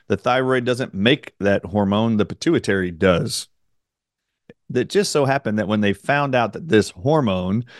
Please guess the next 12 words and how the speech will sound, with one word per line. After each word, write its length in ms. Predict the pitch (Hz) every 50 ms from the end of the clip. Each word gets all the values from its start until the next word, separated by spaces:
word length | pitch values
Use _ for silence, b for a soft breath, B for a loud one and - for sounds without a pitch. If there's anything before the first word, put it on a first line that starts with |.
| B B B B B _ _ -
goes 260 | - 113 110 107 - -
from 260 | - - 139 147 156
the 80 | 147
pituitary 720 | 120 - - - 139 131 120 - - 110 104 104 104 104 -
and 300 | - 104 95 90 92 95 - _ _ _ -
can 340 | 113 98 90 85 80 80 90 _ _ -
tell 360 | - 139 135 156 120 95 90
the 120 | 90 92
thyroid 560 | - - 104 101 101 95 98 95 92 85 85
what 200 | 87 104 - - -
to 100 | - 87
do 440 | 87 107 117 95 85 85 92 117